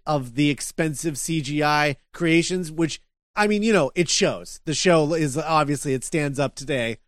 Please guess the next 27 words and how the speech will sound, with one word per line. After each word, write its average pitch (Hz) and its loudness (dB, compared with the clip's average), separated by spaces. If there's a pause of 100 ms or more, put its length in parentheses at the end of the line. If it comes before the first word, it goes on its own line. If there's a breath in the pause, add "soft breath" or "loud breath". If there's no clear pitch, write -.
(240)
Um, 135 -2
the 143 2
animation 139 0
is 123 -4
amazing, 135 0 (180)
<laughs> - -4
but, 240 0 (440 loud breath)
um, 196 2 (320 loud breath)
uh, 165 4
yeah, 180 2
that 185 0
was, 175 -4
I 175 0
think 190 -2
that 165 0
was 151 -6
the - -6
plan. 135 -4
It 135 -6
was 143 -4
like 147 -2
a, 117 -4
it 143 -6
was 127 -8
like 139 -6
a, 98 -8
uh, 98 -14